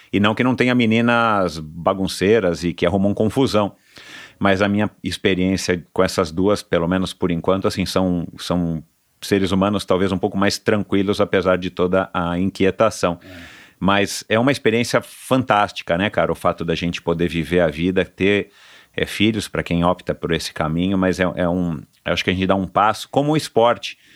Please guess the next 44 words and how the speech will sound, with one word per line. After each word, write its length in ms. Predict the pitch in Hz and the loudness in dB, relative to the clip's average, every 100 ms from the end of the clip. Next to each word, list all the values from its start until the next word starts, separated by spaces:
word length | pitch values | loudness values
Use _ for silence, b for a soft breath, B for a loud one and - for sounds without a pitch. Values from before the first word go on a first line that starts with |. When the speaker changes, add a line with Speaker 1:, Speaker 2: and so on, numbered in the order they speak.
| b b b | b b b
Speaker 1:
O 60 | 92 | -4
esporte, 400 | - 104 107 - | 0 2 2 2
eu 60 | 104 | 2
acho 160 | 101 | 2
que 80 | 104 | 0
ele 80 | 98 | 0
acelera, 480 | - 101 85 92 92 | 0 0 2 2 2
ele 140 | 90 | -2
catalisa 800 | - 110 - 95 90 113 95 87 | 0 -2 2 0 2 0 0 -2
várias 500 | 76 90 98 104 101 | 0 2 2 2 0
sensações, 760 | - - 95 90 - 98 98 82 | -2 -6 -4 -4 -4 -2 -2 -2
vivências 520 | 85 76 92 90 95 | -6 -2 -2 0 -4
que 120 | - | -2
a 20 | |
gente 220 | 87 95 - | -2 -2 -2
tem 120 | 98 | 0
na 100 | 95 | 0
nossa 300 | 98 - 98 | 0 0 0
vida. 360 | 90 92 82 B B B B | 0 -2 -2 B B B B
Eu 100 | 92 | 2
acho 140 | 95 | 2
que 60 | - | -2
o 60 | 90 | -2
fato 300 | 92 92 90 | 0 0 -2
da 100 | 85 | -2
gente 200 | 90 - | -2 -2
ter 200 | 104 87 | -2 -2
filhos 420 | - 101 87 85 | -2 0 0 -2
e 60 | |
ser 180 | 82 87 | -2 0
responsável 840 | 95 95 101 98 - 95 82 82 - B B B - | 0 -2 -2 -2 0 2 0 -4 -14 B B B -8
por 100 | 87 | -2
uma 140 | 90 | -2
boa 240 | - 95 98 | 0 0 2
parte 420 | 92 90 82 92 | 2 0 0 -4
aí 100 | 87 | -2
da, 460 | 82 76 73 - - - | -2 -4 -6 -10 -14 -10
da 180 | 80 78 | -4 -4
vida 280 | 87 85 | -2 -2
deles, 460 | 82 87 82 82 - B B B B | 0 0 -2 -6 -14 B B B B
é, 180 | 80 80 | -4 -2
né, 160 | 87 87 | 0 -2
do, 140 | 71 | -2
claro, 300 | - 82 76 | 0 0 0